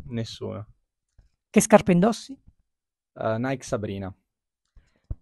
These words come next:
Speaker 2: Preferisci la schiacciata o un tiro da tre?
Speaker 1: Schiacciata tutta la vita.
Speaker 2: Hamburger o pizza?
Speaker 1: Pizza.
Speaker 2: Che qualità ruberesti a Coach Bazzoni?
Speaker 1: Palleggio tutta la vita.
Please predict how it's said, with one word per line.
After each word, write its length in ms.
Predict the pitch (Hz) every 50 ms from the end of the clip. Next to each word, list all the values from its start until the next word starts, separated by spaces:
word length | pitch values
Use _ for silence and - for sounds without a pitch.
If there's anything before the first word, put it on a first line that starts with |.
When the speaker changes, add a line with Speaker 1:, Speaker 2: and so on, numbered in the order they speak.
| _ _ -
Speaker 2:
Preferisci 380 | - 185 160 208 208 180 - 220
la 80 | 208 185
schiacciata 580 | - - 214 214 - - 247 294 294 - 302
o 60 | 277
un 80 | 254 220
tiro 180 | - 190 180 185
da 140 | 175 165
tre? 220 | - 208 277 - - - - - - - - -
Speaker 1:
Schiacciata 480 | - - - 101 - 113 95 90 95
tutta 240 | 95 90 _ - 101
la 60 | 95
vita. 300 | 95 92 90 98 95 - _ _ _ _ _ _ _ - - - _ - - -
Speaker 2:
Hamburger 580 | - 185 180 185 196 269 254 214 196 226 185
o 60 | 185 -
pizza? 360 | - 214 208 220 - - 254 233 - - - _ _ _ _ _ _ _ _ _ _ _ _ _ _ _ _ _
Speaker 1:
Pizza. 360 | - 117 107 - - - - _ _ _ _ _ _ _ _ _ _ _ _ _ _ _ _ _ _ - - - - - - - -
Speaker 2:
Che 140 | - 202 -
qualità 340 | - 277 269 262 233 269
ruberesti 720 | 247 254 208 185 214 196 185 180 - - - - 175 170 -
a 200 | - - 160 - -
Coach 320 | - 185 175 - - -
Bazzoni? 640 | 151 147 139 180 165 135 - - 175 160 151 156 - - - - - _ _ _ _ _ _ _ _ _ _ _ _ _ _ _ _ _ _ _ _ _ _ _ _ _ _ _ _ _ _ _ _ _ _ _ _ _
Speaker 1:
Palleggio 600 | - - 123 123 123 123 117 110 104 - 110 107 107
tutta 180 | 107 110 117
la 80 | 110 107
vita. 340 | 104 101 98 98 98 98